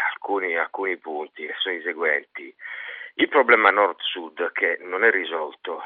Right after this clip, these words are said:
nel nostro paese, che poi si riflette anche in questa bassissima crescita o decrescita che avvertiamo quotidianamente, ehm, anche grazie ai dati dell'istat di ieri.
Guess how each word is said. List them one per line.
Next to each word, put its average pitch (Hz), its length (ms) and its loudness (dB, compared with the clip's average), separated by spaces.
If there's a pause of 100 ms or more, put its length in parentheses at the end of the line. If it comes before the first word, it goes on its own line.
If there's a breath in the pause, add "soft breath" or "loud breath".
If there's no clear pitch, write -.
nel 85 160 -8
nostro 82 300 -8
paese, 87 500 2
che - 160 -18
poi 98 200 -6
si 87 100 -14
riflette 80 480 -4
anche 82 260 0
in 76 60 -10
questa - 260 -8
bassissima 80 680 -6
crescita 78 520 -4
o 73 80 -2
decrescita 73 720 -6 (460 loud breath)
che 85 140 -4
avvertiamo 78 680 -6
quotidianamente, 73 880 -8
ehm, 65 480 -4 (380)
anche - 220 -14
grazie 67 420 -6
ai 65 100 -16
dati 69 260 -10
dell'istat 65 760 -18
di - 140 -20
ieri. - 300 -12